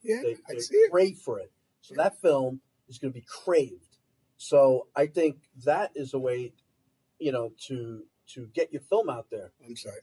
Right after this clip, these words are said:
Speaker 1: I'm
Speaker 2: And work on
Speaker 1: seventy-three.
Speaker 2: I know.
Speaker 1: I can't wait around.
Speaker 2: <laughs>
Speaker 1: He's young. You see,
Speaker 2: No, he's
Speaker 1: that,
Speaker 2: a
Speaker 1: I mean, don't get me wrong. I, I got the
Speaker 2: So
Speaker 1: energy, but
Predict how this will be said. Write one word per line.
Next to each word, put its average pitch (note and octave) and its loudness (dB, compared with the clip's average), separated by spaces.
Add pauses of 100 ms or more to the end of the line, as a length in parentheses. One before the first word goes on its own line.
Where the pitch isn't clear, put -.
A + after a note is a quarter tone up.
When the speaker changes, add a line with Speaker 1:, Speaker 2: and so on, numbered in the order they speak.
(120)
Speaker 1:
I'm B2+ -16
Speaker 2:
And B2+ -8
work D#3 2
on - -4
Speaker 1:
seventy-three. C3+ -6 (260)
Speaker 2:
I C3 -10
know. G#2+ -12 (240)
Speaker 1:
I B2 -12
can't A#2+ -6
wait A#2+ -4
around. G#2 -4 (100)
Speaker 2:
<laughs> - -20
Speaker 1:
He's F3+ -4
young. D#3 0 (400)
You C#3 -8
see, - -6
Speaker 2:
No, - -4
he's G3 4
Speaker 1:
that, G3 -2 (400)
Speaker 2:
a F#3+ 6
Speaker 1:
I G3 6
mean, A#3 2
don't A#3+ 6
get C4+ 2
me A#3+ -4
wrong. A#3 8
I, G3 6
I A#3 4
got A3 2
the G#3+ 0
Speaker 2:
So B3 4
Speaker 1:
energy, G#3+ 0 (280)
but D3 4